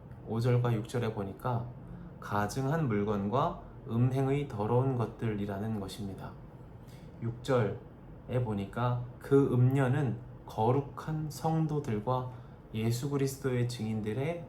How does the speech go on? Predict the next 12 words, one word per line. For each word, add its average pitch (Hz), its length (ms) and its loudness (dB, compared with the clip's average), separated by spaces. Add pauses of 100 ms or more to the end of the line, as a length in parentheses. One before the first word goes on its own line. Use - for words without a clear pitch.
피에 202 420 4
취해 131 380 0
있었다고 101 680 -2
말합니다. 95 800 -2 (640)
요한은 113 480 2 (320)
그러한 131 540 4
음녀 123 380 2
바벨론의 117 680 -2 (220)
실체를 180 640 0
보고 131 440 -2 (260)
깜짝 117 600 0
놀랍니다. 98 540 -2